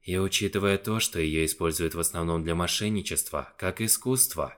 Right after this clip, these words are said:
то и профессия оказалась в уязвимом положении. Алхимики также скрываются, так как у них ужасная репутация.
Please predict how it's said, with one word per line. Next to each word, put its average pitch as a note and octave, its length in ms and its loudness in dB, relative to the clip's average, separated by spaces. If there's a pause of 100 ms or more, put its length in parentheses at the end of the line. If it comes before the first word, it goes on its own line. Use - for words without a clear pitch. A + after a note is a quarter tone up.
(100)
то G#2+ 140 2
и A#2 100 2
профессия B2+ 680 0
оказалась D#2+ 540 2
в D#2+ 60 -2
уязвимом D#2+ 520 0
положении. D#2 760 0 (1160)
Алхимики G3 640 2
также F#3+ 320 2
скрываются, G3 640 2
так D#3+ 200 -6
как F3 160 -4
у F#3 40 4
них G3+ 200 2
ужасная G#3+ 380 4
репутация. F3 800 2